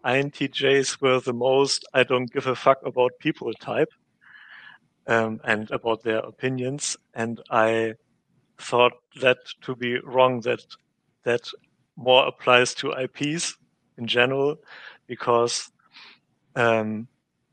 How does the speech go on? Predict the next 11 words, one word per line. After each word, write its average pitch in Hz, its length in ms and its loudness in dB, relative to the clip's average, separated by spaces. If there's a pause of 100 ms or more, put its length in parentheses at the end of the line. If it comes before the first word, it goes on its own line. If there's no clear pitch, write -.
(140)
the 123 140 -4
I 127 200 4
J's 127 480 0
first, 120 680 0 (280)
um, 107 500 -2 (680)
deciding 127 480 2
function 127 640 -4 (200)
is - 420 -6 (220)
extroverted, 110 680 -2
so 113 280 -2
they, 110 400 2